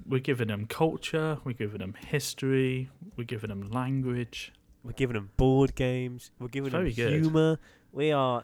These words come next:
Speaker 2: ticking all the boxes.
Speaker 1: Yeah, it's City of Light.
Speaker 2: I'm not entirely sure how Paris got this nickname. I imagine it's something to do with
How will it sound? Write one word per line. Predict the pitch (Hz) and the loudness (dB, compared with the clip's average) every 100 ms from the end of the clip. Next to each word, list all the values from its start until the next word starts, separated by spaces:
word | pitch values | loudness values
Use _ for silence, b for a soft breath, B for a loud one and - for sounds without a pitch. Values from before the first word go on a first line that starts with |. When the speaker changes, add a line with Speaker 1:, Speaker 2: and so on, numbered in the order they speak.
| - | -6
Speaker 2:
ticking | - 127 120 | -6 -2 0
all | 123 120 | 0 0
the | 110 | -2
boxes. | 101 101 - - 85 - - | -2 -4 -6 -14 -14 -12 0
Speaker 1:
Yeah, | 117 98 | 2 4
it's | 95 - | 0 2
City | 139 - | 0 2
of | 107 | -2
Light. | 107 95 95 - _ | -2 -4 -8 -14 _
Speaker 2:
I'm | - 131 | -8 -2
not | 151 135 | -2 -2
entirely | 120 117 123 117 113 | -6 -2 2 2 2
sure | - 139 135 135 - | 6 10 10 8 2
how | 139 120 | 0 4
Paris | - 123 123 | 6 6 2
got | - 127 | -2 -6
this | 117 | -6
nickname. | 135 123 131 143 143 b b | -8 -6 -4 -4 -6 b b
I | 117 123 | -2 0
imagine | 135 151 - 95 98 - _ - | 0 -2 -2 -8 -8 -14 _ -12
it's | 107 - - - _ _ _ - - | -12 -10 -14 -16 _ _ _ -20 -10
something | 151 143 | -6 -6
to | 123 | -4
do | 117 | -4
with | 117 | -4